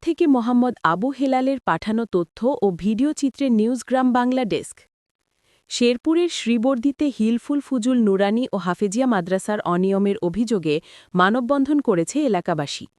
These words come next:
সোমবার দুপুরে পূর্ব গোবিন্দপুরের মাদ্রাসা মাঠে এই মানববন্ধন অনুষ্ঠিত হয়। এ সময় সভাপতি মোহাম্মদ আসলাম মিয়া, প্রতিষ্ঠাতা নুরুল হক দাদা হুজুর, সহসভাপতি আব্দুর রহিম, সেক্রেটারি মনিরুল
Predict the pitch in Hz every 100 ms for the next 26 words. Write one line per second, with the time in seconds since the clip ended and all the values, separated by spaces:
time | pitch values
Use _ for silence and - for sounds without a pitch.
0 | _ _ _ _ _ - - 247 262 302
1 | 302 226 247 247 254 226 214 285 262 247
2 | 247 254 247 247 226 165 170 175 208 175
3 | 143 - 311 262 170 180 175 175 196 294
4 | 202 185 - 170 156 143 - _ _ _
5 | - - 208 - 240 247 - 185 220 254
6 | 240 240 185 175 170 - 165 165 214 214
7 | 214 220 294 _ _ 226 233 311 - 320
8 | 311 262 240 277 330 240 233 202 165 160
9 | 165 170 165 214 269 _ _ - - 214
10 | 294 262 214 220 233 254 214 170 170 180
11 | 170 175 208 - - _ - 196 254 220
12 | 269 277 220 226 262 294